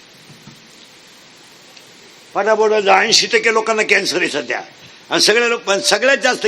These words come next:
कॅन्सरचं प्रमाण तुमचं जास्त आहे. महिला मंडळ, नीड आहे का? तुमचं जास्त आहे. आणि सगळ्या लोकांचं काय म्हण-, ए,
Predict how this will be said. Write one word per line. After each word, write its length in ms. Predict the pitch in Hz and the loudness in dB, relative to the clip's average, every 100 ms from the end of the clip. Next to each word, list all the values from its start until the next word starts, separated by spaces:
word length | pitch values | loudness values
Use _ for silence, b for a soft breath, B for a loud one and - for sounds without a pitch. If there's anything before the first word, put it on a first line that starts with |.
| 214 | -2
कॅन्सरचं 400 | 220 185 196 202 | -2 -2 -4 -4
प्रमाण 280 | 208 202 | -4 -4
तुमचं 320 | 196 202 185 208 | -4 -6 -2 0
जास्त 320 | 196 185 - | 0 0 -2
आहे. 380 | 131 98 - - - - - - - - - - - - - - - - - - 143 | -4 -4 -14 -20 -20 -20 -20 -20 -20 -20 -20 -20 -20 -20 -20 -20 -20 -20 -20 -6 0
महिला 240 | 196 214 | 2 2
मंडळ, 300 | 202 190 147 123 - | 0 -2 -4 -8 -12
नीड 180 | 156 208 | 0 2
आहे 160 | 226 214 | 4 2
का? 100 | 185 | 0
तुमचं 340 | - 196 185 | -2 -2 2
जास्त 340 | 220 214 - 190 | 4 2 2 0
आहे. 160 | 139 - B - | -2 -2 B -6
आणि 100 | 151 | 0
सगळ्या 300 | - 226 247 | 2 2 2
लोकांचं 360 | 247 240 214 | -2 -4 -4
काय 200 | 226 233 | -2 0
म्हण-, 120 | 214 180 | 0 2
ए, 240 | 247 247 | 4 4